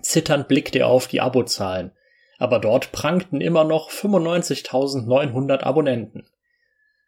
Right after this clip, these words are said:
Sofort riss er die Kamera vom Ladekabel und nahm ein dreißigminütiges What the fuck Video auf, das mit der von ihm angenommenen Sabotage begann und dann beim Thema Hater und Mobbing endete.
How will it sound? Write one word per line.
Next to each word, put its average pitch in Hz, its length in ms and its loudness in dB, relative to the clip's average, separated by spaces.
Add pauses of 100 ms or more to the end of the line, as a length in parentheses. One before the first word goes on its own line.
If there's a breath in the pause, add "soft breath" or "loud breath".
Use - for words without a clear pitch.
(260)
Sofort 151 640 4
riss 160 160 2
er 147 100 2
die 135 120 -4
Kamera 180 420 2
vom 120 200 0
Ladekabel 113 760 -2
und 120 180 -2
nahm 139 240 0
ein 117 220 -2
dreißigminütiges 131 1200 0
What 143 220 2
the 135 220 -2
fuck - 380 -2
Video 113 400 -2
auf, 107 440 0 (220 soft breath)
das 131 280 0
mit 160 300 0
der 151 200 4
von 135 260 2
ihm 170 200 0
angenommenen 151 640 2
Sabotage 139 640 2
begann 120 460 2
und 123 240 2
dann 151 160 2
beim 135 160 4
Thema 131 320 0
Hater 143 420 0
und 113 160 -2
Mobbing 139 300 0
endete. 107 560 -4